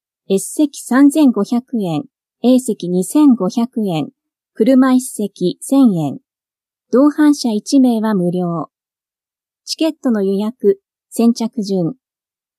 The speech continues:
六月十四日金曜日午前十時から。一、練馬文化センターチケット予約電話。電話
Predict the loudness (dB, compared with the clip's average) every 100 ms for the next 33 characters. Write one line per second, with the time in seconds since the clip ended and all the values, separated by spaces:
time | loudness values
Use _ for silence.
0 | _ -4 0 2 2 0 0 2 4 2
1 | -2 -6 -10 -6 0 4 4 4 0 -2
2 | -4 -6 -4 -2 0 0 0 -4 2 4
3 | 4 0 -6 -6 -8 -10 _ _ _ _
4 | _ -8 -4 -4 -4 _ _ _ _ 2
5 | 4 4 4 4 2 0 0 2 2 -2
6 | -6 -6 -12 -14 -8 -4 -4 _ 0 2
7 | 2 0 -2 0 0 0 -4 -10 _ _
8 | _ _ _ -6 -2 0 0 -2